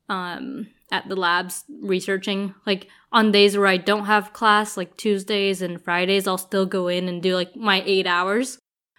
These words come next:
And then for days that when I do have class, I'll probably go, um, to the lab first and then go to class 'cause they're, like, more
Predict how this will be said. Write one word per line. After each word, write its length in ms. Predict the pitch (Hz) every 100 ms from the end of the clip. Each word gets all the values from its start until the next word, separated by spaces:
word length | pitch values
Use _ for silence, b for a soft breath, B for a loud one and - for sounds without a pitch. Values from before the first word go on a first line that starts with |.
| _
And 140 | - 208
then 460 | 190 190 185 185 -
for 120 | 220
days 220 | 196 190
that 80 | 190
when 160 | 185 180
I 120 | 180
do 200 | 165 226
have 300 | 247 262 254
class, 500 | 277 269 269 269 - -
I'll 200 | 214 214 -
probably 800 | 208 202 196 208 202 208 202 196 _ _ _ _ _ _ _
go, 720 | - 220 214 214 220 226 226 -
um, 680 | 202 190 185 180 175 175 - - _ -
to 120 | 220
the 120 | 214
lab 500 | 208 185 185 190 202 _
first 460 | 196 180 185 - -
and 160 | 202 190
then 120 | 185
go 100 | 190
to 80 | 190
class 280 | 185 190
'cause 160 | - 196
they're, 100 | 185
like, 280 | 180 185 -
more 360 | 196 185 185